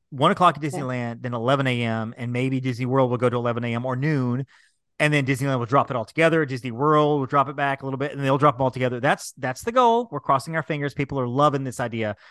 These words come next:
Speaker 1: of, uh, of Disneyland. We're waiting for Disney World, which would be fantastic. Also, and this is one that threw me for a loop, and, uh, this is the one I think excites me more than anything else. Resort parking is free again.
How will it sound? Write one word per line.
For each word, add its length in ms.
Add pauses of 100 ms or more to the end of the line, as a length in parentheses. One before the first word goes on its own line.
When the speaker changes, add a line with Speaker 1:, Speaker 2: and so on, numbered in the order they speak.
(160)
Speaker 1:
of, 300
uh, 240
of 80
Disneyland. 440
We're 120
waiting 480
for 360 (100)
Disney 400 (180)
World, 480
which 340 (440)
would 100
be 240 (400)
fantastic. 560 (720)
Also, 560 (180)
and 140
this 160
is 140
one 220
that 100
threw 160
me 80
for 160
a 40
loop, 320
and, 140
uh, 80
this 180
is 100
the 60
one 140
I 80
think 240
excites 340
me 80
more 120
than 120
anything 280
else. 360 (1000)
Resort 260
parking 320
is 140
free 200
again. 200